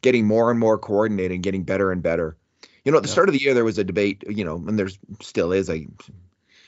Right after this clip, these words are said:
Speaker 1: I guess it's not over, between Yamamoto and Puljujarvi.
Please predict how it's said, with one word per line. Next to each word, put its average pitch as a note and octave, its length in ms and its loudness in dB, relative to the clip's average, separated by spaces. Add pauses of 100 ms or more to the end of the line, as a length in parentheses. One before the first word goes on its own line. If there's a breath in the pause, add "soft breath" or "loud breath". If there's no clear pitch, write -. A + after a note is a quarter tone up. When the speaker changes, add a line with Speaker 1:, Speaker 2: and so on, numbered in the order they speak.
(220 soft breath)
Speaker 1:
I G#2 60 -6
guess F2+ 240 -2
it's - 140 -16
not E2+ 180 -2
over, E2+ 340 0
between F#2 320 -4
Yamamoto G2 600 2
and E2+ 80 -6
Puljujarvi. F#2+ 560 0